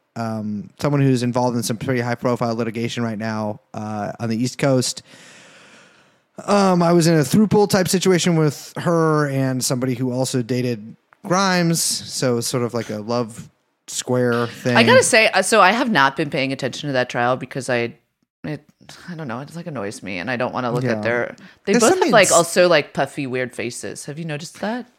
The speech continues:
Speaker 1: Yeah, there's something unseemly about the way that people are paying attention to it.
Speaker 2: Something unseemly.
Speaker 1: Mm-hmm.
Speaker 2: Yeah, I don't,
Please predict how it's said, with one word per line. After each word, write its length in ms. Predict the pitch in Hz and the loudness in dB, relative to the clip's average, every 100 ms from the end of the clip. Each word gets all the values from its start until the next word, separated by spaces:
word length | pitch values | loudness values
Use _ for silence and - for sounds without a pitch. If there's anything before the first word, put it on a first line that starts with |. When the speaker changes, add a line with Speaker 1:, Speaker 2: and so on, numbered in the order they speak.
| _ _ - | _ _ -2
Speaker 1:
Yeah, 180 | 262 - | 0 2
there's 200 | 302 302 | 2 2
something 260 | 427 466 285 | 2 2 4
unseemly 720 | 269 196 - 175 143 113 95 | 4 4 2 2 2 -2 -2
about 500 | 151 131 123 123 - - | -2 2 2 0 -4 -2
the 120 | 156 | 2
way 180 | 147 147 | 4 2
that 140 | 135 | 2
people 240 | 147 131 | 0 0
are 80 | 131 | 0
paying 220 | 120 131 | 0 -2
attention 220 | 113 - 110 208 | -2 -2 4 4
to 80 | 254 | 4
it. 40 | |
Speaker 2:
Something 500 | - 208 180 156 165 | 2 6 6 6 4
unseemly. 1000 | 139 147 156 156 139 131 131 139 190 208 _ _ _ - | 2 0 -2 -6 -4 -2 0 0 -2 -6 _ _ _ 0
Speaker 1:
Mm-hmm. 440 | 196 165 185 190 185 _ _ _ _ - | 2 4 2 2 0 _ _ _ _ 0
Speaker 2:
Yeah, 320 | 160 131 117 | 4 4 4
I 140 | 170 185 | 2 4
don't, 320 | 180 165 | 4 4